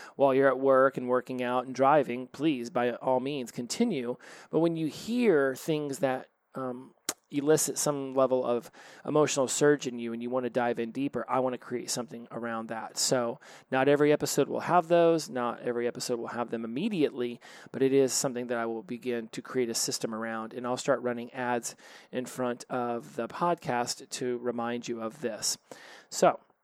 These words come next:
today's episode is going to be with some, some pretty heavy, heavy material, not like emotionally make you wanna cry material,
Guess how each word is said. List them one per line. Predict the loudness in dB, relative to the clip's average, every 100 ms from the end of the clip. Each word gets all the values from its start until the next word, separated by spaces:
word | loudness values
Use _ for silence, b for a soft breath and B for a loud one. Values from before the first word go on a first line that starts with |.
| _ _ _ -20 -16 0
today's | 2 6 6 6
episode | 4 2 2 0 0
is | -4 -4
going | -6 -6
to |
be | -10 -10 -12 -8
with | -6
some, | -6 -8
some | -6 -6
pretty | -6 -4 -4 -4 -10 -14 b b b
heavy, | -8 -6 -6 -10 _
heavy | -4 -2 -2
material, | -6 -6 0 2 2 -2 -4
not | 0 0 0
like | -4 -4
emotionally | -6 -4 -4 -2 -4 -6
make | -8 -8
you | -10
wanna | -10 -10
cry | -4 2 4 4
material, | 0 -2 -4 -4 -6